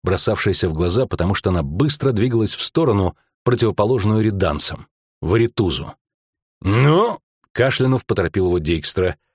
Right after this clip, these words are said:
«Пора в путь-дорогу». «Если тебе не втерпёшь, можешь идти один». «Как же!» — поморщился шпион.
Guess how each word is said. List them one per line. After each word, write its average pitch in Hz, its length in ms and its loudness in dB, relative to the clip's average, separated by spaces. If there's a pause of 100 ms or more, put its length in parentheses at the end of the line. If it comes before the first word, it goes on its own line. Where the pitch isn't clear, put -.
(220)
«Пора 110 320 2
в - 100 -12
путь-дорогу». 127 880 0 (760)
«Если 82 260 -2
тебе 87 200 0
не 92 120 0
втерпёшь, 95 520 -2
можешь 85 300 0
идти 87 240 0
один». 80 400 -2 (600)
«Как - 540 -4
же!» — 69 200 -6
поморщился 80 560 -4
шпион. 73 420 -6